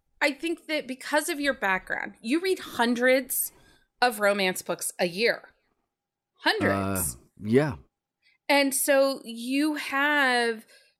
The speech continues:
Speaker 1: you are simply an authority just on that because you see a variety. You don't just read indie, you read Tread Pub, you read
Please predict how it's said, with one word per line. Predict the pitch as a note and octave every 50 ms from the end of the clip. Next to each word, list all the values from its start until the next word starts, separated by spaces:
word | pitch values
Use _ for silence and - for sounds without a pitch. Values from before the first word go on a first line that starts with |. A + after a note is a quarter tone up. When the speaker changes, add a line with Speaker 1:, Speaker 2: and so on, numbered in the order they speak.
| _ _ _ _ _ _ _ _ -
Speaker 1:
you | - A3 D4+ F4+
are | F#4 D#4 C#4
simply | - - - - E4 F4 F4+ F4 F4 D#4+
an | D4 C4
authority | A#3 A3+ - - C4 C4 B3 A#3+ A#3
just | G3 - G3+ G3 G3 -
on | G#3 F3 E3+ E3+
that | D3 A#2+ B2 - - _ _
because | A3 G#3 - A#3 G3 F#3+ G3+
you | G3+ A3+ A#3
see | G3 - - - B3+ B3+
a | B3+
variety. | A#3+ G#3 A3 G3+ F#3 F#3 F3+ F3 F#3+ G#3 A3 F#3+ D#3 C#3+
You | C#3 D#3 D3+ F3+ G3+ G3+
don't | G#3+ G#3+ A#3 - -
just | - G#3+ G3+ F#3 F#3 - - -
read | F3+ F3+ F3+ F#3 F#3 F3+ F3 F3 F3 - - - - - - - - - _ _ _ _ -
indie, | B3 A3 G3+ F3+ F3 E3 D3+ D3
you | G#3 G#3+ G#3+
read | F#3+ G3+ A3+ B3 C4 A#3 A3
Tread | - - G#3 F3+ F3 F#3
Pub, | - F3 E3+ D#3+ - F#3
you | F3+ F3 G3 A3 A3+ G#3+
read | G3+ G#3 G#3 G#3+ A3 G#3+ G#3+ G#3+ G#3+ G#3+ G#3 G3 G#3+